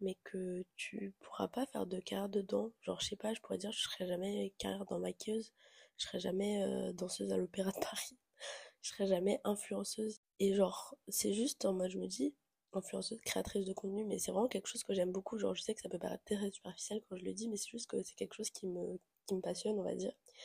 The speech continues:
D'autant plus que c'est une branche de mon métier, du coup, je trouve ça d'autant plus intéressant. Mais bref, et du coup, je me dis, pourquoi, genre, je me donne autant dans ces, ces trucs-là ?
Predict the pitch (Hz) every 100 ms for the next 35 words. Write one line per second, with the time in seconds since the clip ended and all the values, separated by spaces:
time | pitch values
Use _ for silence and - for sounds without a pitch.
0 | - - - 202 190 196 220 - 208 -
1 | - 196 190 190 202 - 190 180 185 185
2 | - 214 185 - 208 - 196 - 185 -
3 | _ _ _ - 202 202 196 - 190 190
4 | 180 185 - 269 - - - - - _
5 | - 180 190 190 - - - - - -
6 | 190 190 262 214 190 185 240 - _ _
7 | - 214 - 262 - - 196 190 - 196
8 | 190 190 185 226 220 220 247 233 190 -
9 | 190 - - 196 - - -